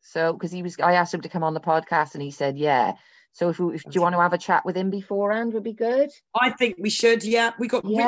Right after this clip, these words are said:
Speaker 2: Richard Vogt is confirmed. I've got to chase him up because he said he'll do anything, and I, he said he'd have Kimberly on. Um, so we'll sort, I'll get that, I'll get onto him and chase that up, as with Matt Le Tissier as well. Uh, but all of these people have confirmed that they're up for the podcastathon.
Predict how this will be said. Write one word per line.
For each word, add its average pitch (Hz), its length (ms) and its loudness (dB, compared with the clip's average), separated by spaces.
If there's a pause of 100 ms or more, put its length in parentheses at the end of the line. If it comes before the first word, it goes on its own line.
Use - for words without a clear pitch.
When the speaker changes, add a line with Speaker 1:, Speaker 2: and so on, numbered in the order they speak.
Speaker 2:
Richard 277 140 -2
Vogt 226 360 -4
is 202 140 -18
confirmed. 196 760 -2
I've 208 140 -4
got - 180 -8
to - 100 -10
chase - 340 2
him 110 80 -2
up - 100 -2
because 190 200 -6
he 202 100 -6
said 220 180 -4
he'll 208 100 2
do 196 200 0
anything, 170 420 -2
and 175 80 -2
I, 185 140 0
he 185 100 -6
said 202 160 -6
he'd 208 140 0
have 165 220 -10
Kimberly 165 440 -8
on. 139 260 -6 (720)
Um, 175 500 2
so 196 160 -4
we'll 180 160 2
sort, 196 320 -4
I'll 180 140 0
get 160 240 -6
that, 165 220 -2
I'll 185 100 0
get - 180 -6
onto 180 240 -6
him 175 200 -4
and 160 120 -8
chase 170 320 -6
that 160 260 -4
up, 151 140 -6
as 220 280 0
with 196 160 -6
Matt - 180 -4
Le 262 80 -6
Tissier 156 640 -6
as 156 140 -6
well. 160 400 -4 (500)
Uh, 185 140 4
but 214 140 -2
all 254 180 2
of 220 80 -4
these 226 200 -4
people 214 300 -6
have - 100 -10
confirmed 190 460 0
that - 100 -10
they're 180 140 0
up 175 140 -4
for - 120 -14
the 160 80 -8
podcastathon. 156 880 -6